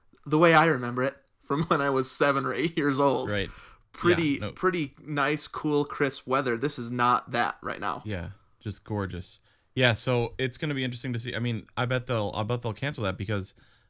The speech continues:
Speaker 2: I mean, the subways are underwater right now.
Speaker 1: Right.
Speaker 2: Um, you know, the, the, the whole place is, is gonna have to be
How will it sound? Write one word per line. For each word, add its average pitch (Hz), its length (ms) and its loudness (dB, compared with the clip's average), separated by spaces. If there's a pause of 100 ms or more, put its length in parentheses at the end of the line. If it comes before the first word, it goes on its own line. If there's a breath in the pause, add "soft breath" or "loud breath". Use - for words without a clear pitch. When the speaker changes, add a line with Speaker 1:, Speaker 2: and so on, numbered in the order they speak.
(120 soft breath)
Speaker 2:
I 113 40 -6
mean, 110 240 -2
the 110 120 -4
subways 127 520 0
are 117 60 0
underwater 95 600 -4
right 87 180 -4
now. 82 340 -6 (680)
Speaker 1:
Right. 123 320 -2 (360)
Speaker 2:
Um, 95 560 -4 (180)
you 101 140 -6
know, 95 220 -4
the, 87 180 -6
the, 92 400 -6
the 98 100 -6
whole 107 180 -4
place 113 360 -4
is, 90 400 -6 (100)
is 87 300 -8
gonna 95 200 -4
have 95 160 -6
to 95 80 -10
be 90 300 -8